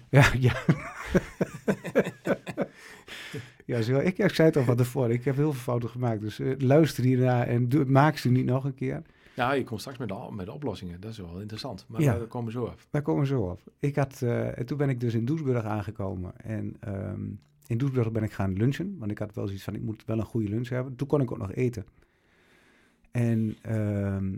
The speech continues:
Speaker 1: ik had afgesproken in Bad Bentheim.
Speaker 2: Mhm.
Speaker 1: Ik zat dus in Doesburg. Ik moest nog naar Bad Bentheim.
Speaker 2: Vlak over de grens in Duitsland.
Speaker 1: Vlak over de grens hier in Duitsland.
Speaker 2: Aan de
Speaker 1: En ik
Speaker 2: oostgrens.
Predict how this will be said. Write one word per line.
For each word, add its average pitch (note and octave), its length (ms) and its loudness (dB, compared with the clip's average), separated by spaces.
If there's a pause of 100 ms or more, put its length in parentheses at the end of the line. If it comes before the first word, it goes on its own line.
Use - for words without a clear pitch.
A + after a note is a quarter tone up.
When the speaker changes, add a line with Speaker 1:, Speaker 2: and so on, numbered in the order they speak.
Speaker 1:
ik - 140 -6
had C3 100 0
afgesproken - 640 0
in A#2 380 2
Bad G2+ 140 0
Bentheim. D3 480 0 (140)
Speaker 2:
Mhm. A2+ 200 -8 (240)
Speaker 1:
Ik A2 100 -8
zat G#2+ 140 -2
dus F#2+ 80 -6
in G2 100 -2
Doesburg. G#2 460 0
Ik - 140 -8
moest B2 220 2
nog G2+ 80 -2
naar G2 160 -2
Bad F#2 160 -6
Bentheim. C3 500 -2
Speaker 2:
Vlak - 280 -14
over G#2+ 140 -8
de G#2 60 -6
grens A#2 240 -10
in A2+ 60 -8
Duitsland. B2 520 -6
Speaker 1:
Vlak C3+ 260 0
over A2+ 160 0
de A#2 60 -2
grens A#2+ 240 0
hier G2 120 -4
in F2+ 80 -4
Duitsland. B2+ 500 -4
Speaker 2:
Aan A2+ 80 -6
de A#2 60 -4
Speaker 1:
En A#2 60 2
ik B2 60 2
Speaker 2:
oostgrens. C3+ 600 -8